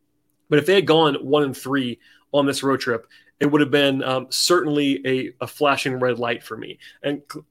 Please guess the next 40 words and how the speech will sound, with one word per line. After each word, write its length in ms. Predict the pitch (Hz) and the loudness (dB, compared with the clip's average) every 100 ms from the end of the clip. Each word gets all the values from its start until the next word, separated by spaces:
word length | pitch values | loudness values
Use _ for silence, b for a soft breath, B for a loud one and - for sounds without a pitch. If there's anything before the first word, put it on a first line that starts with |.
| - | 2
I'm 220 | 147 160 | 4 4
someone 340 | 156 151 143 | 2 0 0
who 80 | 139 | -2
always 420 | - 147 156 143 | 2 4 6 4
emphasizes, 400 | 139 127 123 123 | 2 -4 -6 -6
if 80 | 110 | -4
you're 80 | 139 | -2
new 60 | 151 | 0
listener 240 | 156 139 | 0 -2
to 40 | |
the 80 | 123 | -2
podcast, 320 | 131 139 127 | 0 0 -2
you 60 | 131 | -2
may 60 | 127 | -2
not 80 | |
know 100 | 127 | -2
this, 220 | 127 123 - | -2 -4 -4
but 180 | 123 - b b 135 | -6 -6 b b 0
I 440 | 143 151 147 127 b b _ _ _ _ | 2 4 2 -4 b b _ _ _ _
always 220 | 147 165 160 | 2 4 4
tell 160 | 151 | 0
people 240 | 143 135 131 | 0 -2 -2
to 80 | |
take 160 | - 127 | -4 -4
it 160 | 143 135 | -6 -8
one, 100 | 139 | -6
one 160 | 139 135 | -4 -2
game 120 | 127 | -2
at 60 | |
a 40 | 120 | -4
time. 180 | 110 95 | -8 -8
It's 120 | 131 | -8
kind 140 | - 147 | -2 -2
of 80 | 131 | 0
one 140 | 139 | -2
of 60 | 131 | -2
those 80 | |
funny 200 | 147 143 | -2 -2
things, 280 | 135 139 135 | -2 -2 -2
but 180 | 131 123 | -4 -6